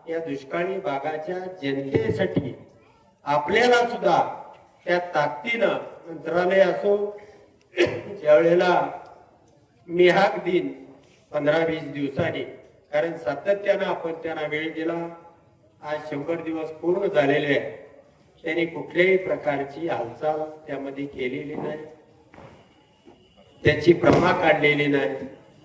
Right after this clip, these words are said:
काही केलेलं नाही. फक्त अडवणुकीच्या माध्यमातून कोणाचं तरी रात्रीचं पक्षांतर करायचं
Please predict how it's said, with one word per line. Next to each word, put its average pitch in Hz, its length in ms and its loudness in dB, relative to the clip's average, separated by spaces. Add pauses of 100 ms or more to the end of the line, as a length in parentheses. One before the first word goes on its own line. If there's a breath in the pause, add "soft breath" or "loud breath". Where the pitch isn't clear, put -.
(680)
काही 170 380 8
केलेलं 160 480 6
नाही. 131 180 -2 (1080)
फक्त 165 220 -2
अडवणुकीच्या 180 840 2
माध्यमातून 175 920 0 (600)
कोणाचं 180 480 0
तरी 196 220 4
रात्रीचं 175 520 0
पक्षांतर 170 600 -2
करायचं 156 580 0